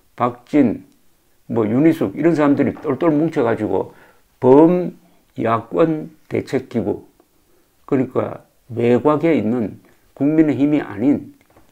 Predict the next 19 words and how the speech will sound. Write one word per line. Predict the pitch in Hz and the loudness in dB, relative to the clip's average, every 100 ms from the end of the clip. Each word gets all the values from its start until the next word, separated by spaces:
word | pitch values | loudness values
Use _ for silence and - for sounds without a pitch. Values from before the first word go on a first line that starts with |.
| _ _ _ - | _ _ _ -14
중도 | 107 120 151 160 | 0 2 4 2
지역에 | 180 160 120 | 4 4 2
있는 | 104 117 | 0 -2
사람, | 117 107 - _ _ | -4 -8 -12 _ _
그리고 | 139 139 113 101 92 - _ _ _ _ _ _ | -2 -2 0 -2 -4 -20 _ _ _ _ _ _
저 | 127 113 104 | -2 -2 -2
태극기 | - 175 170 160 | 2 4 4 2
세력이라고 | 139 123 127 117 101 98 | 2 2 2 2 0 -2
불리는 | - 110 123 110 101 - | -4 -2 0 0 -2 -4
사람들 | 110 104 101 98 | -6 -4 -6 -4
중에서 | 120 104 - 107 92 - _ _ _ - _ _ _ - 120 117 | -4 -4 -6 -12 -12 -16 _ _ _ -20 _ _ _ -20 -18 -18
사 | - 120 | -2 4
일오 | 135 147 160 120 | 4 6 4 4
부정선거 | - 143 160 147 131 127 127 107 - - | 0 2 2 2 0 0 2 0 -2 0
음모론자 | 175 160 123 104 104 92 | 0 2 0 0 -4 -6
뺀 | 143 147 113 - _ _ | -2 0 0 -4 _ _
사람들을 | - 117 110 95 107 110 - _ _ | -12 -6 -6 -6 -8 -12 -20 _ _
다 | - 117 | -4 -2
뭉쳐가지고 | 120 156 156 131 120 104 104 127 143 - | 0 -2 -2 -2 -2 -2 -4 -2 -4 -6